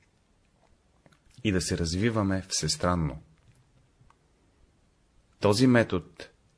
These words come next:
е да се домогнем до тази основна идея — любов към Бога. И щом тази идея проникне във вас, тя ще осмисли живота ви,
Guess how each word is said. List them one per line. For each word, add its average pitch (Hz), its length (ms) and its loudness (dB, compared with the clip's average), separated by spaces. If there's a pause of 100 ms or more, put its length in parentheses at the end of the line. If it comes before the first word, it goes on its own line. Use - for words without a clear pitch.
(120)
е 101 120 -2
да 87 120 -2
се - 120 -2
домогнем 107 720 0
до 82 120 -6
тази 90 360 0
основна 87 500 0
идея — 82 440 0 (720)
любов 92 580 0 (160)
към 80 220 -6
Бога. 78 360 0 (2750)
И 104 60 -2
щом 120 380 0
тази 117 280 4
идея 110 400 4
проникне 113 440 2
във 90 200 0
вас, - 420 -2 (920)
тя 90 160 0
ще - 160 -4
осмисли 85 520 -2
живота 85 440 0
ви, 98 240 -4